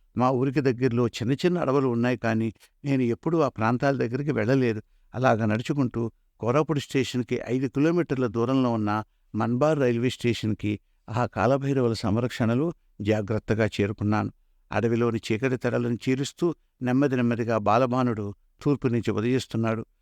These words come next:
సూర్యుడు పైకి లేస్తున్న కొద్దీ ఆకాశం రకరకాల రంగుల్లో ప్రకాశిస్తూ సూర్యకిరణాలు చుట్టూ ఉన్న ఆకుపచ్చటి లోయల మీద, కొండల మీద పడి ప్రకాశింపజేస్తున్నాయి. ఆకాశంలో అంతకు ముందర ఎప్పుడూ చూడని రకరకాల పక్షులు ఎగురుకుంటూ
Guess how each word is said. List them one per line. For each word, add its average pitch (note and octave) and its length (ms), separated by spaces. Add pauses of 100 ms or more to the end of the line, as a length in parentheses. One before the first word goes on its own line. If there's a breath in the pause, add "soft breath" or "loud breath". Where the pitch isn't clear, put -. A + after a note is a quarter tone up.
(160)
సూర్యుడు B2+ 380
పైకి A#2+ 300
లేస్తున్న B2 400
కొద్దీ B2+ 460 (300)
ఆకాశం A#2 580 (280)
రకరకాల A#2 580
రంగుల్లో A#2+ 460
ప్రకాశిస్తూ B2 800 (260)
సూర్యకిరణాలు B2+ 800 (260)
చుట్టూ - 400
ఉన్న B2 180
ఆకుపచ్చటి A#2+ 680
లోయల A#2 320
మీద, A2+ 340 (340)
కొండల B2 300
మీద B2+ 200
పడి A#2+ 280
ప్రకాశింపజేస్తున్నాయి. A2 1120 (440)
ఆకాశంలో B2 720 (220)
అంతకు A#2 280
ముందర D3 280
ఎప్పుడూ C#3 360
చూడని B2+ 380
రకరకాల B2 520
పక్షులు A#2 400
ఎగురుకుంటూ A#2 680